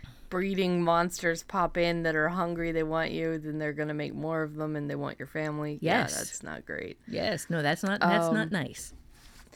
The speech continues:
Speaker 1: Okay, so mine, what does it do?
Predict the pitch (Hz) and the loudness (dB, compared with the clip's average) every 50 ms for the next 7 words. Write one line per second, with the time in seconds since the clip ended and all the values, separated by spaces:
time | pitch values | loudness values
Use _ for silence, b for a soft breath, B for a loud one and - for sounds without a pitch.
0 | B B B B - 185 185 180 160 160 - - - 208 190 190 180 - - 180 | B B B B 2 2 4 4 2 0 0 2 4 6 6 6 6 4 4 2
1 | 190 190 202 202 202 202 202 b b b b b b b b b b b - 190 | 4 6 6 6 4 2 -2 b b b b b b b b b b b -4 2
2 | 185 202 196 185 196 196 185 185 170 - - 160 147 - - | 4 4 4 4 2 -2 -4 -4 -4 -2 -2 -2 -2 -2 -4